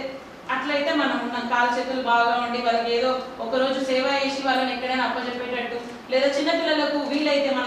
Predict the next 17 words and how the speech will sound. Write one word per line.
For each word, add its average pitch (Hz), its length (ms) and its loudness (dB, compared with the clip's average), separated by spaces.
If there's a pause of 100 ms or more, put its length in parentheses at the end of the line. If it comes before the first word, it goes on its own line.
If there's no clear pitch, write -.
దగ్గర 262 180 0 (180)
అట్లా 240 240 0
కూడా 247 180 -2
ఉంటే 254 140 -2 (340)
నెలకు 277 280 2
ఒక 269 160 4
ఐదు 240 200 0
వందలు, 220 340 -2 (140)
వెయ్యి 262 220 2
రూపాయలు 214 400 0 (340)
అట్లా 240 180 0 (200)
మనం 285 240 2
అట్లా 294 240 0
ప్రొవైడ్ 277 320 4
చేసి 285 200 0
వాళ్ళని 277 280 0
చదివించే 269 440 0